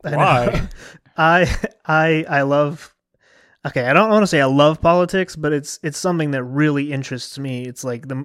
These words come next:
Speaker 1: one of the most interesting things that, like, I do on a daily basis that I'm kind of, like, into. So, you know, I just, <laughs> I thought it was really funny, and I'm looking forward
Speaker 2: It's a
Speaker 1: to
Speaker 2: classic.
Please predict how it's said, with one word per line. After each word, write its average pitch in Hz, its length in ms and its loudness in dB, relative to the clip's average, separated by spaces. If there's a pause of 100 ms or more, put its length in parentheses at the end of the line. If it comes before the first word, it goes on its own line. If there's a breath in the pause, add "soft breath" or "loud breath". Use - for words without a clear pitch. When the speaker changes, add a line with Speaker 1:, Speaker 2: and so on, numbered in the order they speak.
Speaker 1:
one 160 380 -6
of 156 60 -4
the 151 60 -4
most 139 200 -2
interesting 135 420 -8
things 120 360 -10
that, 120 220 -8
like, 120 200 -10
I 123 100 -8
do 131 460 -4 (280 soft breath)
on 135 120 -6
a 131 60 -8
daily 127 240 -6
basis 120 340 -10
that 120 140 -8
I'm 117 120 -12
kind 120 160 -10
of, 117 120 -14
like, 113 180 -14
into. 113 400 -16
So, 120 360 -14 (180 soft breath)
you 143 120 -4
know, 123 220 -4 (140)
I 151 160 2
just, 151 200 -8
<laughs> - 240 -6
I 170 100 0
thought 160 280 0
it 147 40 -2
was 127 140 -6
really 120 200 -4
funny, 127 440 -10
and 147 120 -2
I'm 165 140 4
looking 190 320 2
forward 147 340 0
Speaker 2:
It's 139 100 -2
a 131 40 2
Speaker 1:
to 135 100 -4
Speaker 2:
classic. 107 420 -4